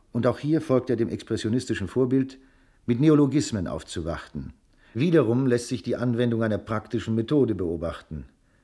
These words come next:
Mit Hilfe zusätzlicher Endungen, die er an bereits bestehende Worte anhängt, verändert er ihre Funktion. So kann man aus einem Adverb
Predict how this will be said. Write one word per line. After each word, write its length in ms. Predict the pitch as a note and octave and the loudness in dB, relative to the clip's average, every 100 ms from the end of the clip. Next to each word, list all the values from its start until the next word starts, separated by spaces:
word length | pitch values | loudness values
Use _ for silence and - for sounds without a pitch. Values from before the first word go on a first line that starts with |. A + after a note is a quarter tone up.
| _ | _
Mit 140 | G#2+ G2+ | -4 2
Hilfe 440 | D3+ E3+ - D3+ | 2 2 0 -4
zusätzlicher 760 | - D3+ A#2+ B2+ - A2+ G#2 D#2 | -4 -4 0 -2 -2 -4 -2 0
Endungen, 640 | B2+ A#2+ G2+ A2 C3+ C3 | 0 0 2 0 0 -2
die 120 | G#2 | 0
er 100 | F#2+ | 0
an 120 | F2 | 0
bereits 360 | F2 E2+ E2 - | -2 -4 -4 -6
bestehende 540 | F2 - A2+ G#2 F2 | -8 -4 0 0 0
Worte 320 | F#2 A2 B2 A2 | 0 -2 -2 0
anhängt, 400 | B2+ C#3+ - - _ _ - _ | 2 0 -4 -14 _ _ -20 _
verändert 600 | - C3+ D3+ D#3+ C3+ - | -2 2 4 4 4 2
er 180 | A#2+ A#2 | 0 2
ihre 240 | B2 A2+ | 2 2
Funktion. 720 | G#2 A#2 G#2 - - G2+ C#2+ - _ _ _ _ - | 0 -4 -4 -4 -2 0 -2 -10 _ _ _ _ -4
So 140 | A2+ | -2
kann 160 | B2+ C#3 | 2 2
man 120 | C#3+ | 2
aus 140 | A#2 | 0
einem 180 | G#2+ F#2 | -2 -2
Adverb 580 | F2+ F2+ A#2 A2+ A#2+ | -6 0 4 4 2